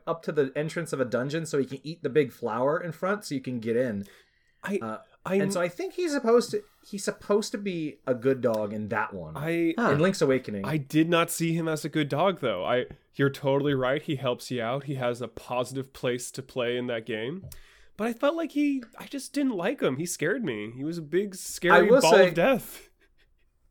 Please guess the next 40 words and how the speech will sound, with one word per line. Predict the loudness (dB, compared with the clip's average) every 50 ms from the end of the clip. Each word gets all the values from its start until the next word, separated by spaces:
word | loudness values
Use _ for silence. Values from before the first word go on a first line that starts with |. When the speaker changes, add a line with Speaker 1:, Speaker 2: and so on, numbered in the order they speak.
| _ _
Speaker 1:
You | 0 2 4
know | 6 8 8
why | 8 6
he's | 6 4 6
probably | 6 6 8 6 4
scary? | 2 0 2 4 6 6 8 8 6 6 4 -2 -8 _ _ -20 -8 _
Did | 2 4 4 6
any | 4 4 4 4 4
of | 4
you | 6 6
ever | 6 6 6 2 2 0
play | 0 2 4 4 4
Super | 2 0 -4 -6 -6 -4 -2
Mario | 2 4 4 6 6 4
sixty-four, | 4 2 0 -2 0 -2 -4 -4 -2 -2 2 4 4 4 4 2 0 -2
where | 0 2 2 4
there's | 2 2 2 2
a | 0 -2
fucking | -4 -4 0 0 0 2 2 0 0 0 -2 -4 -8 -8
giant | -8 -4 0 0 2 2 2 0 0 -2 -2 -4
Speaker 3:
Mm. |
Speaker 1:
Chain | -4 -4 -4 -2 -2 -4 -2
Chomp | 0 0 0 0 0 -2 -4 -8 _
in | 0 2
Speaker 3:
Yep. | 2 2 2 2
Speaker 1:
the | 2
first | 2 2 2 2 2
level | 8 8 8 8 8 4 4
that | 4 4 4
just | 4 2 0 0
rushes | -2 -4 2 4 4 4 4 2 -2 -2 2 2
at | 4 4 2 2
you? | 2 4 6 6 4 4 2
Speaker 3:
Yep. | 2 2 2 2 0 -4 _
Speaker 1:
And, | 2 4 4 4
like, | 4 2 2 2 0 -6 _ _ -14
one | -8 0 2 4 4 4 4
of | 2
the | 2
star, | 0 0 0 2 4 6 6 6 4